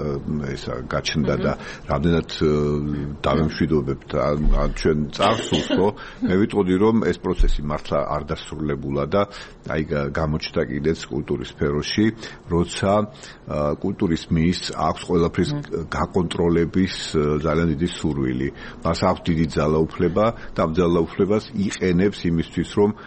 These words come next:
Speaker 1: ა, იდეოლოგიური თვალსაზრისით გააკონტროლოს ნებისმიერი სფერო, რომელიც მის დაქვემდებარებაშია, ხო? ეს სიპების მეშვეობით, და ხდება ძირითადად და მუზეუმებში და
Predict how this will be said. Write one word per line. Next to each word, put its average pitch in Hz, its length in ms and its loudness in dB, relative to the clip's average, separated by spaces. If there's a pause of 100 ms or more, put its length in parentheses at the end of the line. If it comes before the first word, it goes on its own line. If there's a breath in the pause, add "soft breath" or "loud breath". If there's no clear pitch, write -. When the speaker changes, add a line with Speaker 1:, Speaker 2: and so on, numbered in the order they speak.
(160 loud breath)
Speaker 1:
ა, 78 180 -4 (380)
იდეოლოგიური 90 1000 4
თვალსაზრისით 76 800 0
გააკონტროლოს 78 840 0 (100)
ნებისმიერი 80 560 -2
სფერო, 78 300 0 (100)
რომელიც 80 240 2 (160)
მის 73 180 -6 (140)
დაქვემდებარებაშია, 67 1080 -2 (100)
ხო? 113 100 2 (100)
ეს 87 120 2
სიპების 78 500 0
მეშვეობით, 71 580 0 (440 loud breath)
და 73 180 -2
ხდება 69 380 -2
ძირითადად 69 720 -2
და 65 180 -2
მუზეუმებში 71 960 0
და 69 100 -4